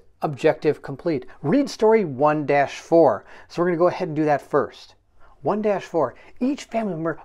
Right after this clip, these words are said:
looks on in disbelief, remaining motionless other than their rapid, heavy breathing. Joan is the first to move. She quickly searches the unconscious,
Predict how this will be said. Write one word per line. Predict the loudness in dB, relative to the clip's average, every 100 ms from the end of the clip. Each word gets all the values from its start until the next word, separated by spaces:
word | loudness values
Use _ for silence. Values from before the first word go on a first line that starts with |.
| -8
looks | 2 2 2 -4 -20 -20 -4
on | 0 2 0 -6
in | -10 -10 -6
disbelief, | -8 -8 -14 -10 -12 -12 -20 -20 -20 -2
remaining | 2 4 4 2 2 0
motionless | -2 -2 -2 -4 -4 -4 -8 -10 -4
other | -2 -2
than | -4 -4 -4
their | -6
rapid, | -2 -2 -2 -4 -6 -14
heavy | -8 -6 -2 -4
breathing. | -4 -4 -2 -2 -6 0
Joan | 4 4 2 -6 -8
is | -8
the | -6
first | -8 -10 -10
to |
move. | -10 -10 -10 -20 -20 -10
She | -4
quickly | -2 -2 -4 -6
searches | 2 2 2 -2 -6
the | -4 -4
unconscious, | -4 -8 -10 -8 -10